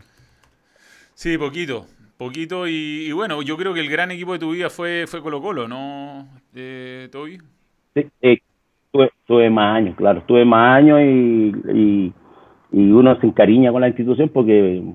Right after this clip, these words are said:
Speaker 2: es muy grande, el, la gente es muy cariñosa. Por lo más,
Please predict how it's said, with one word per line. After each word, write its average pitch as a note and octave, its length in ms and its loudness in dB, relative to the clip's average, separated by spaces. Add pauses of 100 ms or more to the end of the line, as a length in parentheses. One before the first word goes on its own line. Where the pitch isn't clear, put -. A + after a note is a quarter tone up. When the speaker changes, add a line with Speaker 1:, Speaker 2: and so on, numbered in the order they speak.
(140)
Speaker 2:
es G2+ 100 -6
muy C3+ 240 2
grande, C#3+ 640 4
el, G#2 300 -6
la G2 100 -10
gente A2+ 260 -2
es G#2+ 60 2
muy C3 160 4
cariñosa. C#3 720 2 (340)
Por C3+ 120 6
lo C#3 100 8
más, G3 360 4